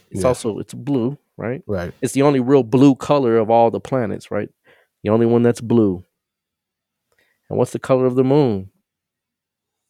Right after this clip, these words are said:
Speaker 2: Uh, it could be white.
Speaker 1: It's white.
Speaker 2: Yeah.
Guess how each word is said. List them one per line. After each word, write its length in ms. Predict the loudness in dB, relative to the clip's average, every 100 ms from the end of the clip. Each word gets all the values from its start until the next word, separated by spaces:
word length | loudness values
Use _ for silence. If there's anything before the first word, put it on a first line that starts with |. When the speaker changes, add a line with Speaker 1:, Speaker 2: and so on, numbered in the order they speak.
| _ -20 _ _ _ _
Speaker 2:
Uh, 160 | -8 -6
it 60 | -6
could 80 |
be 80 | -6
white. 380 | -4 -2 -4 -6 -14 _ _ _ _ _ _ _ -2
Speaker 1:
It's 40 |
white. 280 | 0 0 -6 _ _ _ _ _
Speaker 2:
Yeah. 220 | -12 -10